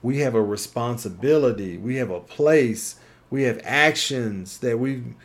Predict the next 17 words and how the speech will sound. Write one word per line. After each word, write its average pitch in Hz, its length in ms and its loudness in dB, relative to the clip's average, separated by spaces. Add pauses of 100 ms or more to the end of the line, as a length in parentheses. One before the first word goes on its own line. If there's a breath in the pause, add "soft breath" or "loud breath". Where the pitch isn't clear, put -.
(220 loud breath)
are 107 140 -2
given 117 520 0
to - 160 -8
where 110 200 2
we 135 180 0
can 123 220 -4
participate 117 1120 -2 (240 loud breath)
in 127 200 -2
this 123 220 -2
ministry 139 760 -2
of 113 180 -8
God 107 260 -2
the 117 80 -8
Holy 123 200 -2
Spirit 139 440 -2
to - 120 -6
others, - 540 -6